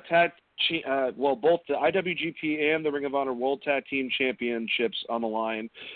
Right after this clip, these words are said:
Uh, the Guerrillas of Destiny, Tama Tonga Tanga Loa, the, uh, I W G P, uh, World Tag Team Champions, are going against Villain Enterprises, which is P C O and Brody King, who are the Ring of Honor Champions. Um,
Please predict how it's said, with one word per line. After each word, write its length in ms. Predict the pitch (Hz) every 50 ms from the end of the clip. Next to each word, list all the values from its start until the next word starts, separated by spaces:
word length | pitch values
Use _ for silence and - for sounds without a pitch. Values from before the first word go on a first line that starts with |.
| - - - - _ _ -
Uh, 100 | 131 131
the 80 | 127
Guerrillas 320 | 123 143 156 160 160 147 143
of 60 | 135
Destiny, 520 | 143 151 147 - - 147 139 139 139 143
Tama 220 | 139 - 139 131 131
Tonga 280 | 131 139 131 127 127
Tanga 200 | 117 131 127 127
Loa, 240 | 123 123 127 131 131
the, 260 | 120 117 110 110 107 104
uh, 400 | 104 101 101 101 98 - 64 92
I 80 | 120
W 280 | 123 120 131 110 123 117
G 140 | 104 123 117
P, 340 | - - 123 117 117 120 - - - _ _ _ _ _ _ _ _ _ _ -
uh, 380 | - 110 107 107 107 104 104 104 101 95 _ _ -
World 340 | 113 123 123 120 120 101 - - _ - -
Tag 200 | 131 123 120 -
Team 140 | 127 123 107
Champions, 580 | - 131 123 120 107 - 123 127 123 123 113 -
are 100 | - 117
going 260 | 107 123 123 123 120
against 320 | 123 120 120 117 104 - - 98
Villain 220 | 135 147 147 143
Enterprises, 800 | 143 139 139 131 - - 123 123 120 127 113 120 131 135 135 135 131 117
which 200 | 113 110 - 107
is 60 | 104 -
P 180 | - - 156 156 - -
C 160 | - 143 135 135
O 200 | 135 139 139 - -
and 120 | 123 117
Brody 280 | 104 117 131 131 135 -
King, 320 | - - 135 135 143 143
who 100 | 131 127
are 100 | 113 107
the 80 | 104 107
Ring 140 | 113 120 120
of 120 | 113 113
Honor 220 | 131 139 147 151
Champions. 600 | 147 - - 151 143 - - 151 156 156 160 156 - - - - - - - - - - - - _ _ _ -
Um, 500 | - 143 143 139 139 139 139 139 135 135